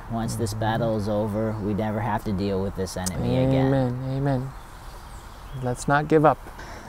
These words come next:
Speaker 2: <laughs>
Speaker 1: Anything else?
Speaker 2: I think you, we covered the, the lesson, and, and again, it's an invitation for us to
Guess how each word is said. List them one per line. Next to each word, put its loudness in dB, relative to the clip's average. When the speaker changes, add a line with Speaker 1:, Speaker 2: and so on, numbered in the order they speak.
Speaker 2:
<laughs> -4
Speaker 1:
Anything 2
else? 2
Speaker 2:
I 4
think 6
you, 6
we 4
covered 6
the, 6
the -2
lesson, 6
and, 0
and 0
again, 2
it's 0
an 0
invitation 2
for 0
us 0
to 0